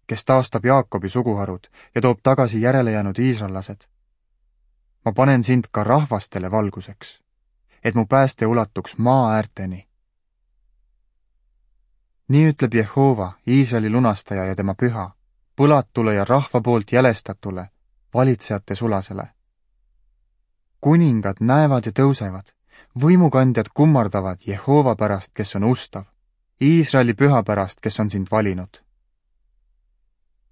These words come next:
Nii ütleb Jehova. Ma vastasin sulle soosingu ajal ja aitasin sind päästepäeval. Ma kaitsesin sind, et anda sind rahvastele tagatiseks,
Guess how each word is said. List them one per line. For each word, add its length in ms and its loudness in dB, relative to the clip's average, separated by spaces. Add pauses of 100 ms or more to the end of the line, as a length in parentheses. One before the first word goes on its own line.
(480)
Nii 220 4
ütleb 200 -6
Jehova. 440 -2 (1300)
Ma 100 -6
vastasin 520 -2
sulle 220 -6
soosingu 500 -2
ajal 220 -8 (500)
ja 100 0
aitasin 480 2
sind 260 -4
päästepäeval. 720 -2 (580)
Ma 80 -8
kaitsesin 600 0
sind, 320 -10 (540)
et 140 -2
anda 240 4
sind 180 -2
rahvastele 600 0
tagatiseks, 800 -4